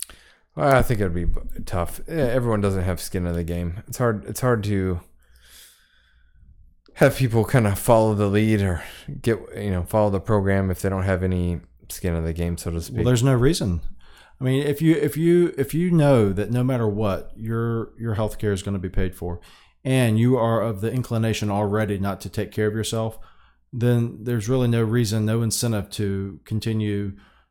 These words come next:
Speaker 2: to try to be healthy. A lot of people try to be healthy so they can get off medications, not only 'cause they don't like medications, but because they're expensive.
Speaker 1: I did, I did find out this. I, I, I right now have a Humana plan, a Hu-, Humana P P O plan through my business, and, uh,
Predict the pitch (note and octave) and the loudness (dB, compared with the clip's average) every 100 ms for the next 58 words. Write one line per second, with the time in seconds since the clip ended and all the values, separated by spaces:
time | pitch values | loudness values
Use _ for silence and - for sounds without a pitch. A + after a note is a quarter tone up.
0 | _ - A2+ B2 A2 G2+ A2+ B2+ F#2 A2+ | _ -10 0 2 2 0 0 0 0 2
1 | G3 G#3+ G#2 - A#2 G#2+ G#2+ A#2 A#2+ - | 2 2 0 2 0 2 0 0 -2 -4
2 | A#2+ A2+ A#2 A#2+ A#2+ A#2 A#2+ A#2 D#3 - | -2 -2 0 0 0 0 -2 -4 -6 -6
3 | F2 - - - - D#3+ F3+ E3+ D#3 C#3 | -12 -14 -16 -10 4 6 8 6 6 4
4 | C#3+ C#3+ D3 C#3 C3 D3+ F3 B2+ A2 - | 4 2 2 2 4 2 2 0 -2 -2
5 | A2 B2 A2+ B2 B2+ - D3+ - - - | 2 2 2 2 0 0 -2 -2 -8 -12
6 | - - - _ C3+ C#3 - A#2+ B2 C#3 | -14 -18 -20 _ 0 0 0 2 4 6
7 | C#3+ B2+ A#2 G#2+ A2 D#2+ - A#2 A2 G#2 | 6 8 6 4 0 0 0 4 6 6
8 | G2+ A2+ G2+ G#2+ G#2+ G2+ G#2 G2 F#2+ G2+ | 4 4 4 2 4 4 4 2 4 4
9 | G2+ F2+ - F2 E2 E2+ G2 G2 G#2 G2+ | 4 2 0 0 0 0 -2 -2 0 2
10 | G2+ G2 G#2+ G2+ G2+ G2 F2+ F#2 F2 F#2 | 2 2 0 0 0 0 0 -2 0 -2
11 | F#2 F2 F2+ E2+ E2+ F2 - _ _ _ | -2 -2 -2 -2 -4 -8 -14 _ _ _
12 | _ - F#2+ F2+ F2+ F2+ | _ 0 2 4 2 2